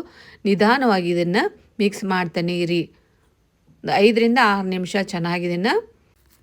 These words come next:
ನಾವು ಹಾಲು ಹಾಕಿರ್ತೀವಿ ಅದು ಪೂರ್ತಿಯಾಗಿ ಹೀರ್ಕೋವರೆಗೂ ಚೆನ್ನಾಗಿ ಅದನ್ನು ಮಿಕ್ಸ್ ಮಾಡಿ ತೊಗೋಬೇಕು. ನೋಡಿ ಈ ರೀತಿ ನೋಡಿ ಇವಾಗ ಕರೆಕ್ಟಾಗಿ ಆಗಿದೆ. ನಾನು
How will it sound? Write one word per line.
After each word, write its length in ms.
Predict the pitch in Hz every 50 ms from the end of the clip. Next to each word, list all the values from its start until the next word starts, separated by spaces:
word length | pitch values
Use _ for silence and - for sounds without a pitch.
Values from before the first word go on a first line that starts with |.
| - - - _ _ _ _ -
ನಾವು 200 | 226 208 208 214
ಹಾಲು 320 | 202 175 185 185 196 202
ಹಾಕಿರ್ತೀವಿ 580 | 196 190 185 - 202 180 170 - 190 185 233 277
ಅದು 200 | - 233 226 185 170
ಪೂರ್ತಿಯಾಗಿ 680 | - - 190 196 202 190 - 208 196 185 180 170 180 247 302
ಹೀರ್ಕೋವರೆಗೂ 720 | 311 240 190 180 170 - - 196 190 185 180 185 175 208 254
ಚೆನ್ನಾಗಿ 460 | 240 - 202 165 170 175 185 185 185
ಅದನ್ನು 300 | 180 170 180 180 214 294 381 415 - _ _ _ _ _ _ _ _ _ _ _ _ _ _ -
ಮಿಕ್ಸ್ 280 | 214 202 202 202 - -
ಮಾಡಿ 240 | 202 196 190 196 262 320
ತೊಗೋಬೇಕು. 540 | - 233 185 175 175 170 180 170 170 - 175
ನೋಡಿ 260 | 170 170 175 175 175 180
ಈ 80 | 175
ರೀತಿ 320 | 175 175 170 170 - - 359 415 427 - _ _ _ _ -
ನೋಡಿ 240 | - - 196 185 180
ಇವಾಗ 260 | 185 180 180 175 180 247
ಕರೆಕ್ಟಾಗಿ 520 | - - 202 180 185 185 - 214 208 190 190
ಆಗಿದೆ. 380 | 175 170 156 160 165 156 165
ನಾನು 240 | 165 170 170 170 175